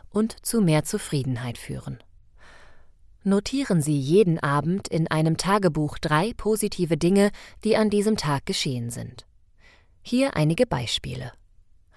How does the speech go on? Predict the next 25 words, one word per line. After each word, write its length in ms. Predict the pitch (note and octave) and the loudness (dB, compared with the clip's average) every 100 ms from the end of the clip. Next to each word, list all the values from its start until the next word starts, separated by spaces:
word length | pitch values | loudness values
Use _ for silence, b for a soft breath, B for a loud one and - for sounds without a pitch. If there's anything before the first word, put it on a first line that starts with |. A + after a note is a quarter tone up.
| b b b b b _ _ _ - | b b b b b _ _ _ -4
"Heute 340 | A#3 C4+ G#3+ | 0 2 2
war 120 | E3 D3+ | 4 4
mein 200 | D3 D3 | 4 2
Arbeitstreffen 840 | D#3+ F3 D#3 - - D#3 - D3 | 2 4 2 0 -2 -2 -2 -2
äußerst 460 | - G#3+ - D3+ | 0 -2 0 -4
produktiv 640 | - E3+ D#3 - G#3+ G3 - B B | -2 -2 -2 -4 0 0 0 B B
und 220 | - A3+ - | 0 0 2
ich 180 | A3+ | -4
fühlte 360 | - A#3 A#3 G#3+ | -2 0 0 2
mich 260 | F#3+ - F3 | 0 0 2
wirklich 440 | A#3 - A#3 - | 2 2 -6 0
wertgeschätzt." 840 | D3+ C3 - B2+ - - - - - _ _ _ _ _ _ _ b b b b b _ _ - | -2 -2 -6 -6 -6 -8 -14 -16 -20 _ _ _ _ _ _ _ b b b b b _ _ -4
"Ich 260 | G3+ G#3 A#3 | -2 0 2
habe 220 | C4 A#3+ | 4 4
ein 140 | F#3+ | 2
Kompliment 540 | F#3+ G3+ G3+ G3+ A3+ G3+ | 0 -2 2 2 2 2
für 160 | E3 | 2
mein 160 | D#3 D3+ | 4 4
neues 300 | D#3 F3 - | 4 2 0
Projekt 400 | - D#3 - - | -2 -2 -2 -4
erhalten. 500 | B2+ B2+ B2+ - B2 - _ _ - | -6 -6 -10 -12 -14 -16 _ _ -2
Das 220 | A3 - | 0 2
hat 160 | - A#3+ | 0 0
mich 180 | A#3 | 0
motiviert." 680 | G#3+ A3 A3+ E3+ C#3+ A#2 - | 0 0 0 0 0 -2 -12